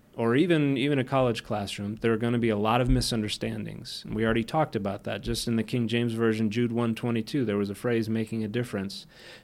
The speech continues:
that was misunderstood because we were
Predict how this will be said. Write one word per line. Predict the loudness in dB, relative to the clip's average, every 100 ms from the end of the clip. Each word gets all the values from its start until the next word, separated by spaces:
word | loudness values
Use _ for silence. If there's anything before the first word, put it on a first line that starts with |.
| 0
that | 0 2
was | 2
misunderstood | 2 2 2 2 0 0 2 2 0 -4 -18 -20 _
because | -2 0 0
we | 2 2
were | 2